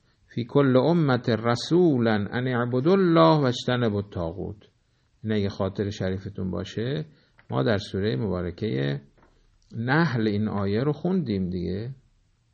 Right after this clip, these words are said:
آیهٔ، بگم خدمتتون که آیهٔ چندم بود؟ بله، از آیات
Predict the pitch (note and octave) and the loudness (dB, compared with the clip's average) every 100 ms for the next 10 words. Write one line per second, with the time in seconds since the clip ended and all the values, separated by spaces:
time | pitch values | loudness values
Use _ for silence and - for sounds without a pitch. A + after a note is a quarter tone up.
0 | _ _ _ _ _ _ _ _ _ _ | _ _ _ _ _ _ _ _ _ _
1 | _ _ _ _ F2+ F2 G2 A2+ A#2 A2+ | _ _ _ _ -8 -4 -2 0 2 4
2 | A2 A2 G#2+ - _ F#2+ F#2+ F#2 F#2 F#2 | 2 0 -6 -14 _ -10 -8 -8 -8 -10
3 | F2+ F2+ F#2+ - F#2+ F#2+ F2 F#2 F2+ E2+ | -8 -8 -10 -12 -12 -10 -8 -8 -8 -8
4 | D#2 D#2 G2 F#2 E2 E2+ G2+ _ _ _ | -8 -8 -8 -8 -8 -10 -12 _ _ _
5 | _ _ _ _ _ _ _ - - - | _ _ _ _ _ _ _ -20 -20 -12
6 | E2+ F#2 G2 G#2 _ _ - - - - | -10 -10 -12 -16 _ _ -20 -20 -20 -20
7 | - - - - A2 G2+ F#2+ G2+ A2+ B2 | -20 -20 -18 -14 -10 -6 -2 -2 -2 -2
8 | B2 | -2